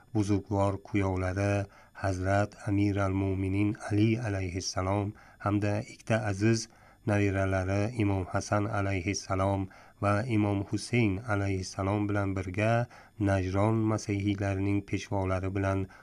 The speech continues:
mubohala qilish uchun Madina shahridan chiqdilar. Alloh taolo Oli Imron surasining oltmishinchi va oltmish birinchi oyati karimalarida ushbu haqda shunday marhamat etadi: "Bu haqiqat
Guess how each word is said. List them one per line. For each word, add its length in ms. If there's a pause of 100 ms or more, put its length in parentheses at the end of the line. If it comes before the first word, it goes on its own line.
(140)
mubohala 600 (100)
qilish 300
uchun 260
Madina 520
shahridan 720
chiqdilar. 520 (260)
Alloh 280
taolo 440 (220)
Oli 160 (100)
Imron 300
surasining 600 (180)
oltmishinchi 720
va 160 (540)
oltmish 420
birinchi 340 (120)
oyati 300
karimalarida 840
ushbu 340
haqda 320 (140)
shunday 400
marhamat 760
etadi: 460 (800)
"Bu 100 (180)
haqiqat 600